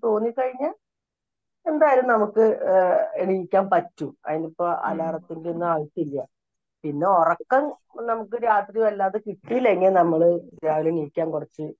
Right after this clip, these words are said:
Speaker 1: ബുദ്ധിമുട്ടാണ്. നമ്മള് മൊത്തത്തിൽ ഒന്ന് tired ആയി പോകും.
Speaker 2: ആണ്,
Speaker 1: നമുക്ക്
Speaker 2: ആണ്.
Speaker 1: എഴുന്നേറ്റ് അതാണ്. അപ്പൊ ഉറക്കാണ് main ആയിട്ട്. രാത്രി നമുക്ക് കുറച്ച് നേരത്തെ കിടക്കുകയാണെങ്കിൽ നമുക്ക് രാവിലെ നേരത്തെ എണീക്കാൻ വേണ്ടി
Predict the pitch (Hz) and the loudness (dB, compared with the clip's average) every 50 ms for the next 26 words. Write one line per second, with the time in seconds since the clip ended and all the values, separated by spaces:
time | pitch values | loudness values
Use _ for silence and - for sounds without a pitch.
0 | _ _ _ _ _ - 139 139 135 143 143 139 135 - 151 143 139 143 143 147 | _ _ _ _ _ -10 -10 -8 -8 -6 -6 -4 0 2 2 4 4 2 2 0
1 | 147 156 160 165 170 - - 165 160 156 151 _ - 165 160 - 180 185 170 165 | 0 -2 -2 -4 -6 -6 -8 -6 -6 -6 -6 _ -6 -6 -6 -4 0 0 2 2
2 | 165 160 160 - 160 151 147 147 151 156 151 156 151 139 135 135 139 135 131 131 | 2 -2 -2 0 0 0 0 0 -2 0 0 0 -2 -2 -4 -6 -10 -10 -10 -10
3 | - _ _ _ _ _ _ _ _ - 131 113 104 104 98 - - 180 170 170 | -14 _ _ _ _ _ _ _ _ -18 -12 -10 -8 -6 -4 -2 -2 -2 0 2
4 | 160 151 147 156 160 165 160 - - 175 - _ _ _ _ _ _ _ _ _ | 2 2 0 0 -2 -2 -4 -4 -8 -18 -20 _ _ _ _ _ _ _ _ _
5 | _ _ _ _ _ _ _ _ _ _ _ _ _ _ _ - 156 160 160 180 | _ _ _ _ _ _ _ _ _ _ _ _ _ _ _ -6 -4 -2 0 2
6 | 170 131 123 135 _ _ _ _ _ _ - - 147 143 139 - 180 165 151 151 | 0 0 -2 -8 _ _ _ _ _ _ -6 -4 -4 -2 0 0 2 2 4 2
7 | 156 151 - - 254 240 214 214 240 254 254 247 - 196 196 185 185 185 190 214 | 2 0 0 0 2 4 4 4 2 2 -2 -2 -2 0 0 2 2 2 2 4
8 | 220 202 170 - - - 160 151 151 143 143 143 - 170 180 190 190 175 175 190 | 4 4 2 0 -2 -4 -4 -4 -2 -4 -6 -6 -6 -6 -6 -4 -4 -2 0 -2
9 | 185 185 _ - 208 208 196 190 185 180 180 208 202 220 208 196 - - 226 226 | -2 -2 _ -8 -6 -4 -2 -2 -4 -4 -6 -10 -8 -8 -10 -10 -10 -8 -8 -6
10 | 220 214 214 220 226 254 339 440 _ _ _ _ _ _ _ _ _ _ _ _ | -6 -6 -8 -10 -10 -12 -12 -16 _ _ _ _ _ _ _ _ _ _ _ _
11 | - 269 247 240 214 240 226 226 208 202 196 196 202 202 196 180 180 180 185 196 | -8 -6 -4 -2 0 2 4 6 6 6 6 4 4 4 2 0 0 0 -2 -2
12 | 190 175 170 _ - 165 165 170 160 156 160 - | -2 -4 -6 _ -4 -4 -2 -2 -4 -6 -8 -12